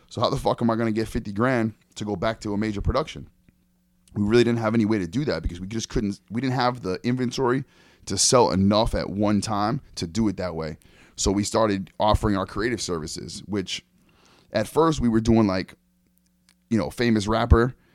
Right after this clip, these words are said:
"We wanna partner with you so we can get our logo on your mixtape." All right, well, how are we gonna do that? Sometimes you give 'em clothes and it works.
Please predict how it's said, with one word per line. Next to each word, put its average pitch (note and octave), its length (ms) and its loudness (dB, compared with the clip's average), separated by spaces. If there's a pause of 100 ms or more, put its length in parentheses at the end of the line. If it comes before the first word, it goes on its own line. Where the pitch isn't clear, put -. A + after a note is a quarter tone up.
(340)
"We A#2 140 10
wanna A#2 280 8
partner A2 300 6
with G2+ 120 2
you F#2+ 300 -2
so - 180 -6
we G2+ 140 -2
can G2 160 -2
get F#2+ 300 -2
our F#2+ 120 0
logo A2 340 8
on G2 100 6
your F#2 120 6
mixtape." G2 520 0 (500)
All G#2+ 60 -2
right, G2+ 80 2
well, F2 140 2
how G#2+ 100 -2
are G2 60 4
we F#2+ 100 2
gonna F2 160 2
do A#2+ 160 2
that? D2 320 -4 (220)
Sometimes G2 380 0
you F#2+ 60 -4
give G2 100 0
'em F#2+ 80 2
clothes G2+ 480 4
and F2+ 80 2
it E2 100 0
works. - 440 2